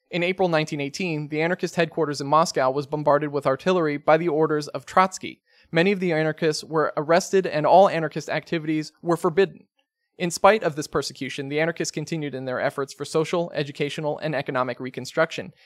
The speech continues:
in the hope that the revolution could continue in spite of the increasingly authoritarian attitude of the Bolsheviks.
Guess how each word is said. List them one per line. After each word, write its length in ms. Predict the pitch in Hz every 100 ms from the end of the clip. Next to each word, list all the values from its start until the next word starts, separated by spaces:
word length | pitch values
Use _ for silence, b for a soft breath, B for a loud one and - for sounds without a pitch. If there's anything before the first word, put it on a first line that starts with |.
| b
in 120 | 175
the 80 | 170
hope 200 | 208 208
that 120 | 170
the 60 | 156
revolution 580 | 160 151 165 160 156
could 180 | 147 147
continue 420 | - 147 190 185
in 60 | 170
spite 320 | - 143 139
of 140 | - 143
the 100 | 143
increasingly 540 | 139 170 - 156 147
authoritarian 640 | 131 143 139 - 165 165 165
attitude 420 | 131 127 - 123
of 140 | 113
the 80 | 139
Bolsheviks. 680 | 131 160 - 127 - -